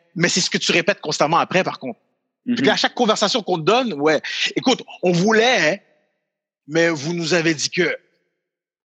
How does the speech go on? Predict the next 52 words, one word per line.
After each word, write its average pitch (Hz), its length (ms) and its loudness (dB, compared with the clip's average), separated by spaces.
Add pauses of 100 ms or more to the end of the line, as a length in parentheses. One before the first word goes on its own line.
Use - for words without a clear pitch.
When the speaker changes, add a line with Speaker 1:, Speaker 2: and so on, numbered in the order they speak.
(540)
Speaker 1:
Ah, 131 160 -6
ok, - 200 -10
c'est - 100 -12
comme 117 120 -12
ça 120 160 -6
que - 80 -20
t'es. 104 160 -14 (600)
Ok. 208 240 -8 (640)
Now, 180 200 2
Speaker 2:
Ouais. - 60 -8
Speaker 1:
now 202 220 2
we 196 120 0
know. 143 200 -4 (180)
Fait 180 60 -2
que 160 80 -2
moi, 302 80 2
c'est 330 80 0
comme 262 100 0
ça 220 100 2
que 160 60 -4
je 185 60 2
le 180 60 2
vois, 131 160 -4
en 107 40 -12
tout - 80 -20
cas. - 180 -20
C'est, - 140 -12
c'est 127 140 -10
ça 170 120 -4
que 135 80 -12
je 139 60 -6
veux 127 60 -8
dire. 113 160 -14 (840)
Speaker 2:
Mais 120 80 -2
en 131 140 0
espérant 139 320 0
que 151 200 -2
ça 123 120 0
va 120 60 0
ouvrir 120 280 0
les 113 220 0
yeux 135 80 2
à 110 80 -2
plein 120 220 -4
de 104 60 -2
gens, 120 300 -2
puis, 98 380 -4
euh, 95 280 -4
au-, 95 180 -8 (640)
puis 113 80 -8
si, - 300 -10
Speaker 1:
Ouais. 135 260 -2